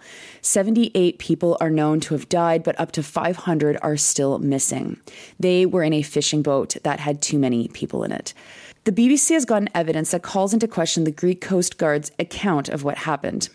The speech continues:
They claimed that hours before the boat capsized, it was heading towards Italy and therefore not in need of rescue. They said that the people on board said that they did not want help.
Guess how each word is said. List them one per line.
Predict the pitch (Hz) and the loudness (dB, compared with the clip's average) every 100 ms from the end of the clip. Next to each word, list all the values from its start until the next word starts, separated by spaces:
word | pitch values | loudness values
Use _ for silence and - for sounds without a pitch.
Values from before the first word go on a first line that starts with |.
| _ - | _ -2
They | 196 | 0
claimed | 269 - 170 143 - | 0 2 0 0 -2
that | - 160 - | -2 -2 -2
hours | 170 196 226 | -2 0 -2
before | 233 214 185 | -4 -2 0
the | 175 | 0
boat | 165 160 | 0 -2
capsized, | - 143 - 143 135 139 - - - - | -2 -4 -2 -2 -2 -4 -8 -20 -12 0
it | 208 | 2
was | 214 | 2
heading | 208 208 226 | 0 2 2
towards | 220 208 208 - | 2 0 0 0
Italy | 160 151 139 151 | 0 0 -2 -4
and | - 180 | 0 2
therefore | 175 185 214 208 | 2 2 0 2
not | 180 156 165 | 4 2 2
in | 175 | 2
need | 156 143 | 2 2
of | - 143 | 0 -2
rescue. | 160 165 - - - - - - - | 0 0 -2 -4 -6 -12 -20 -12 0
They | |
said | 180 190 175 | 2 2 0
that | 185 | -2
the | |
people | - 185 196 | 0 0 0
on | 185 | 0
board | 185 147 139 135 - - - | 2 2 2 -2 -8 -12 -4
said | - 202 143 160 - | 0 2 2 -2 -4
that | 170 | 0
they | 165 | 0
did | 151 | 2
not | 143 139 | 0 0
want | 135 139 | 0 -2
help. | 143 135 - | -4 -4 -6